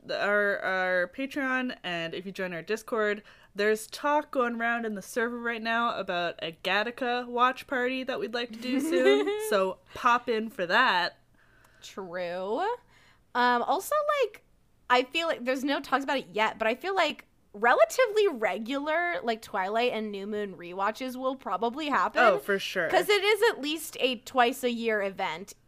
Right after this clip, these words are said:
Speaker 2: if not a lot more than that, um, just
Speaker 1: Yeah,
Speaker 2: to watch
Speaker 1: you think
Speaker 2: these
Speaker 1: that,
Speaker 2: movies.
Speaker 1: you think that Cam and I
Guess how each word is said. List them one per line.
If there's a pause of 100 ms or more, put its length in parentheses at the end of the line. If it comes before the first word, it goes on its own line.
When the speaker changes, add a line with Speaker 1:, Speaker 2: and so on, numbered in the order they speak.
Speaker 2:
if
not (220)
a
lot
more
than
that, (140)
um,
just
Speaker 1:
Yeah,
Speaker 2:
to
watch
Speaker 1:
you
think
Speaker 2:
these
Speaker 1:
that,
Speaker 2:
movies.
Speaker 1:
you
think
that
Cam
and
I